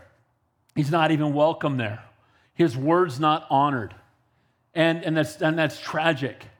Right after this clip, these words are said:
It's tragic to see some of the things that I, that you see from supposed Christian churches. We're open and affirming of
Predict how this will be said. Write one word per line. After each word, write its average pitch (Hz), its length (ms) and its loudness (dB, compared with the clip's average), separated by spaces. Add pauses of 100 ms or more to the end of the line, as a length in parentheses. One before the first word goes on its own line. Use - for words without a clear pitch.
(380)
It's 135 120 -2
tragic 185 440 2
to - 60 -4
see 175 180 -4
some 175 240 -4
of 160 80 0
the 120 40 -12
things 165 220 -2
that 156 100 -2
I, 139 200 -2 (260)
that 160 120 0
you 151 140 2
see 185 540 -2 (460)
from 170 240 0
supposed 165 680 0
Christian 170 420 -4
churches. 170 580 -4 (260)
We're 190 180 0
open 233 380 2
and 208 140 -2
affirming 190 640 0
of 135 100 -4